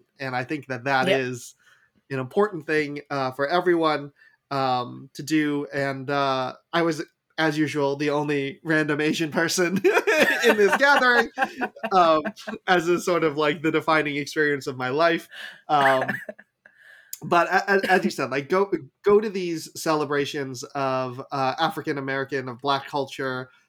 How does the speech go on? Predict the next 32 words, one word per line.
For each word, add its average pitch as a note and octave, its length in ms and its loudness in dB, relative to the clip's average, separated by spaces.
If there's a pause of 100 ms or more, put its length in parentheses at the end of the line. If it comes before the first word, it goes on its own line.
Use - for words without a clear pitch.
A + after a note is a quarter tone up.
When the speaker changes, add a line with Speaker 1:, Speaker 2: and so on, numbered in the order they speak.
(100)
Speaker 1:
of B2+ 140 -8
black C#3 260 0
experience, B2+ 840 -8 (100)
have D#3+ 300 0
fun, C3+ 460 -2 (420)
um, B2+ 640 -6
provide C#3 580 0
both C#3 320 -4
moral E3+ 500 0
and D#3 320 -4
economic C#3 720 -4 (400)
support B2 520 -8 (420)
that, C3 260 -4
you C#3+ 80 -6
know, B2 140 -2
Speaker 2:
There - 80 -4
you C3+ 60 -6
Speaker 1:
vote E3+ 240 4
Speaker 2:
go. E3+ 60 -6
Speaker 1:
with D3 220 -2
both C#3 260 -2
your C3 200 -2
heart G#3 360 2 (420)
and C#3+ 200 -4
your A#2+ 120 -4
wallet. - 300 -12 (880)
Speaker 2:
Yeah, D3 140 -6
not G3+ 220 -2
to D#4 80 -4
sound B3+ 240 0
like G3+ 200 2
a F3+ 280 0